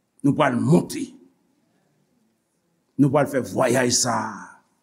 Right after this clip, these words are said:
pou nou rankontre avèk le Senyè. Ki sitiyasyon latè?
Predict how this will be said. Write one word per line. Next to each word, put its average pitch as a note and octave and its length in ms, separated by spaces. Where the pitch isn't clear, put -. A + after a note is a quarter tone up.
pou C#3+ 120
nou G#2 260
rankontre C3+ 420
avèk G#2 160
le A#2+ 160
Senyè. - 240
Ki C#4+ 140
sitiyasyon B3 680
latè? - 280